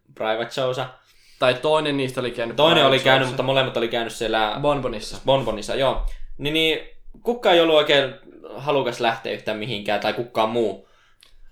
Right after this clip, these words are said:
Speaker 2: Mutta nämä kaksi uljasta sankaria
Speaker 1: Niin,
Speaker 2: päätti,
Speaker 1: lä-,
Speaker 2: että
Speaker 1: lähdetään
Speaker 2: lähtetään
Speaker 1: toisen,
Speaker 2: niin,
Speaker 1: lähdetään
Speaker 2: ne päätti,
Speaker 1: toisen
Speaker 2: että ne
Speaker 1: kerran.
Speaker 2: lähtee nyt uudestaan
Speaker 1: Niin,
Speaker 2: sinne. Ja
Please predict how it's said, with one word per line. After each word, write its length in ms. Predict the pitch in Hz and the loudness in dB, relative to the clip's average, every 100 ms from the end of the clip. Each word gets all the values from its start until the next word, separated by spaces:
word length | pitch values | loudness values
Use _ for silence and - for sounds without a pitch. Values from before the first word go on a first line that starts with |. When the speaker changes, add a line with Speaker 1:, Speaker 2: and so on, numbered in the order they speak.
| - | -8
Speaker 2:
Mutta 220 | 180 202 | 0 4
nämä 140 | 226 - | 4 6
kaksi 260 | 226 226 202 | 6 6 2
uljasta 420 | 202 190 160 - | 0 2 2 0
sankaria 500 | 151 175 165 165 151 | 0 2 2 2 4
Speaker 1:
Niin, 80 | 170 | 8
Speaker 2:
päätti, 320 | 165 165 165 | 8 8 8
Speaker 1:
lä-, 40 | 170 | 4
Speaker 2:
että 140 | 180 | 4
Speaker 1:
lähdetään 240 | 175 - | -2 -4
Speaker 2:
lähtetään 380 | 220 220 190 220 | 4 6 8 8
Speaker 1:
toisen, 300 | 190 151 131 120 | 8 6 4 2
Speaker 2:
niin, 80 | 185 | 6
Speaker 1:
lähdetään 300 | 180 208 196 | 6 8 8
Speaker 2:
ne 40 | |
päätti, 100 | - | 8
Speaker 1:
toisen 180 | 131 - | 8 6
Speaker 2:
että 100 | 226 | 4
ne 60 | |
Speaker 1:
kerran. 160 | 214 202 | 6 6
Speaker 2:
lähtee 220 | 190 226 | 6 2
nyt 120 | 208 | 0
uudestaan 500 | 202 170 151 - 120 | 2 4 2 2 0
Speaker 1:
Niin, 120 | 131 117 | 2 0
Speaker 2:
sinne. 140 | 104 | 0
Ja 120 | 117 | -4